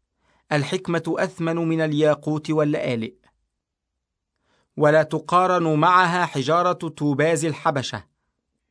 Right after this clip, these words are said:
ولا تبدل بالذهب النقي. أما الحكمة، فمن أين تأتي؟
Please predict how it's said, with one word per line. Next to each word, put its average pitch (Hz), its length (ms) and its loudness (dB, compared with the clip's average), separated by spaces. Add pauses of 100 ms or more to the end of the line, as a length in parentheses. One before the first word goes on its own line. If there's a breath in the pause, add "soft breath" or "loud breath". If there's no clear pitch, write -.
(580)
ولا 170 280 4
تبدل 160 680 2
بالذهب 139 460 0
النقي. 117 460 -4 (1700)
أما 143 240 2
الحكمة، 151 540 -4 (580)
فمن 151 320 0
أين 160 280 0
تأتي؟ 143 500 -6